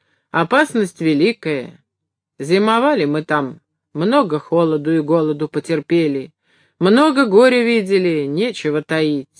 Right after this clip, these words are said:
и народу немало потеряли. Да и сам Петр Кузьмич, царство ему небесное,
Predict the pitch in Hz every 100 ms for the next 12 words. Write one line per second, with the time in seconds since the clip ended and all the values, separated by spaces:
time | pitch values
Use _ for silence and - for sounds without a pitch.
0 | _ _ _ _ _ - 226 262 147 143
1 | 160 147 151 156 151 151 147 143 147 -
2 | 151 151 143 135 131 123 _ _ _ _
3 | _ - 160 170 - 175 214 208 170 165
4 | 196 190 165 165 151 139 175 226 - -
5 | _ - 180 160 151 - 156 160 160 165
6 | 160 170 170 - 143 135 127 120